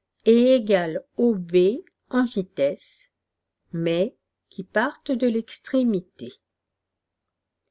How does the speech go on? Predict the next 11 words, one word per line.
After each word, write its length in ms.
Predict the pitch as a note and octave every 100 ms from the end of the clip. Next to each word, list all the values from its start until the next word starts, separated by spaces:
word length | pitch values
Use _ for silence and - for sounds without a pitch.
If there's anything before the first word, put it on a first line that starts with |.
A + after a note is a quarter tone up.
| _ _ _ _ _ _
Le 160 | F#3+ F#3+
premier 480 | - D4 B3+ B3
B 520 | F#3+ D#3+ E3 G#3+ F#4 _ _ _ _ _
est 160 | G3+ F#3
bien 440 | D#3+ E3+ F#3 D3+ - _
en 200 | B3 B3
effet 640 | F3+ - - - F3 B3+ - _ _ _
au 200 | G3+ F#3
bout 360 | D3 E3 B3 - _ _ _ _ _
en 120 | G#3
même 220 | F#3 C#3